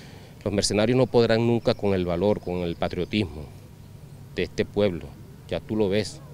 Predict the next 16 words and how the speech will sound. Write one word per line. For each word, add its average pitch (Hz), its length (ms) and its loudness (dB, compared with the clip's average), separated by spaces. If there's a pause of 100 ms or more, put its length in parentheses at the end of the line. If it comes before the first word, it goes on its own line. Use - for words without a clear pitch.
(140)
estamos 95 280 -2
en 117 140 0
Chuao 104 260 6
ahorita 90 300 0
en 90 60 0
este 87 120 -8
momento, 87 440 -2
tú 90 160 -6
ves 98 120 -2
ese 113 200 -4
pueblo 120 340 0
enardecido, 104 640 2
tú 92 160 -4
ves 113 180 2
ese - 120 -2
pueblo 131 400 4